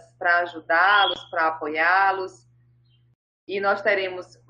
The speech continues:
volta a, a divulgar, né, na próxima semana. A gente tinha dividido, não foi, professor? Foi até uma sugestão do professor Venâncio.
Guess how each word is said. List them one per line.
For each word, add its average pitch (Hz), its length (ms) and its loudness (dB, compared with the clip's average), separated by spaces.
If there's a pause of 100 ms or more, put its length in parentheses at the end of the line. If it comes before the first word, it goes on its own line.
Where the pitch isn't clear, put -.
volta 196 320 4
a, 170 460 2
a - 80 2
divulgar, 190 560 0
né, 196 180 0
na 226 140 -2
próxima 202 380 -4
semana. 196 600 -4 (1400)
A 180 80 2
gente 233 240 -4
tinha 240 200 -4
dividido, 233 600 -4
não 233 120 -2
foi, 240 140 0
professor? 254 720 -2 (100)
Foi - 120 2
até 202 140 0
uma 220 160 0
sugestão 220 400 -4
do 202 80 -10
professor 208 420 -4
Venâncio. 170 640 -2